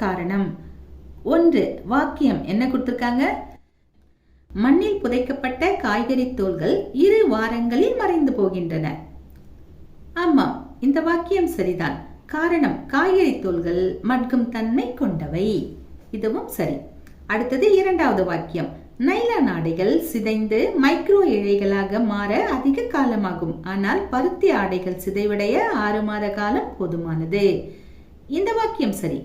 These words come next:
காரணம் என்ன கொடுத்திருக்காங்க? நைலான் பெட்ரோலிய வேதிப்பொருள்களால் தயாரிக்கப்படுவதால் மட்கும் தன்மை பெற்றிருப்பதில்லை, பருத்தி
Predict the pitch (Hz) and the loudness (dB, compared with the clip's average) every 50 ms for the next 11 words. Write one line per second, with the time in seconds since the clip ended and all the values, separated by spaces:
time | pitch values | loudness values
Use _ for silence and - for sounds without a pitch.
0 | - - - - - - - - - - - - - - - - - - 302 302 | -10 -16 -18 -20 -20 -20 -20 -20 -20 -20 -20 -20 -20 -20 -20 -16 -8 -4 -2 0
1 | 339 392 415 403 381 349 320 302 302 302 285 269 - - - - 269 262 262 254 | 2 2 2 2 2 2 2 0 0 -2 -2 -4 -4 -4 -4 -4 -2 -2 0 0
2 | 254 254 254 254 247 247 247 - - - - - - - - - - - - - | 2 2 2 2 0 -2 -6 -10 -16 -20 -20 -20 -20 -20 -20 -20 -20 -20 -20 -20
3 | - - - 226 247 269 302 349 359 339 339 381 453 - - 277 240 254 - 330 | -16 -10 -4 -2 0 2 2 4 4 4 2 2 0 0 0 2 2 2 4 4
4 | 339 330 339 339 330 294 285 285 277 320 330 - - 269 269 262 262 269 262 262 | 6 6 6 4 4 4 4 2 2 2 0 0 0 0 0 2 0 0 2 2
5 | 269 277 269 247 247 247 254 262 254 - - 247 - 240 247 247 247 247 262 359 | 2 2 2 0 0 0 0 0 -2 -4 -4 -4 -2 -2 0 0 2 2 2 2
6 | 392 349 277 262 226 - - 277 277 - 247 240 247 240 247 240 - - 233 226 | 2 2 2 2 2 2 4 4 6 6 4 2 2 2 0 0 0 -2 -4 -2
7 | - 247 240 247 - - 226 214 226 220 226 233 - 392 - - 277 269 285 302 | -2 -4 -4 -4 -4 -4 -4 -2 -2 -2 0 2 2 2 2 2 0 0 0 0
8 | 277 - | -2 -4